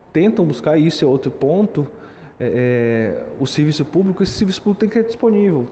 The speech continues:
Tem, tem artigos que a gente discute exatamente isso, que o, o, por exemplo, o, o A saída policial nem sempre tá disponível a todas, a todas as mulheres. E talvez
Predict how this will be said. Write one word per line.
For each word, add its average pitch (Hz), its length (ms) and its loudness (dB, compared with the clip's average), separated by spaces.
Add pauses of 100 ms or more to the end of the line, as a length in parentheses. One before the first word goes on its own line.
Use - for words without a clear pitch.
Tem, 143 260 0
tem 151 240 -2
artigos 165 380 0
que 185 80 0
a 180 40 2
gente 180 100 -4
discute 180 320 -4
exatamente 185 580 -2
isso, 175 340 0 (440)
que 202 140 -2 (380)
o, 165 60 0
o, 143 760 2 (500)
por 131 60 -6
exemplo, 123 340 -2
o, 120 960 0
o 113 60 -4 (1000)
A 131 120 -2
saída 139 720 2 (260)
policial 143 720 2
nem 190 140 2
sempre 208 400 2
tá 180 520 -2 (320)
disponível 165 680 2
a 156 60 2
todas, 156 760 0
a 127 80 -2
todas 143 300 2
as 139 40 -2
mulheres. 123 460 0
E 143 60 -4
talvez 170 580 0